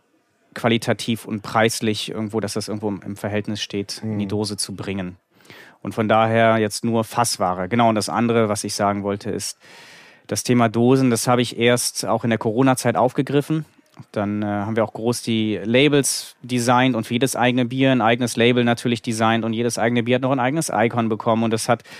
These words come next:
Speaker 1: fast ein Jahr gedauert, alleine nur diese Dosendesigns, äh,
Speaker 2: <laughs>
Speaker 1: dann fertig zu kriegen. Und dann angefangen, die abzufüllen, weil ja keiner mehr unsere Fassware gekauft hat. Wir waren
Speaker 2: Mhm.
Speaker 1: vor Corona auch nur ein reiner Fassproduzent.
Speaker 2: Mhm.
Speaker 1: Unsere,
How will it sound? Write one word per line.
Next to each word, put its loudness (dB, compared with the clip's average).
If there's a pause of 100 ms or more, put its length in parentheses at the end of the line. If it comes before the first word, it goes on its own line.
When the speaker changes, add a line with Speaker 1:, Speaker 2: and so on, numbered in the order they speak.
(140)
Speaker 1:
fast 0
ein 4
Jahr 4
gedauert, 4
alleine 4
nur 4
diese 0
Dosendesigns, 2
äh, 0
Speaker 2:
<laughs> -4
Speaker 1:
dann 2
fertig -4
zu -4
kriegen. -2
Und -12
dann 2
angefangen, 2
die 2
abzufüllen, 2
weil 6
ja 4
keiner 0
mehr 2
unsere 0
Fassware 0
gekauft 0
hat. -10
Wir -2
waren 4
Speaker 2:
Mhm. 0
Speaker 1:
vor 2
Corona 2
auch -6
nur -4
ein 0
reiner 0
Fassproduzent. -6
Speaker 2:
Mhm. 0
Speaker 1:
Unsere, -4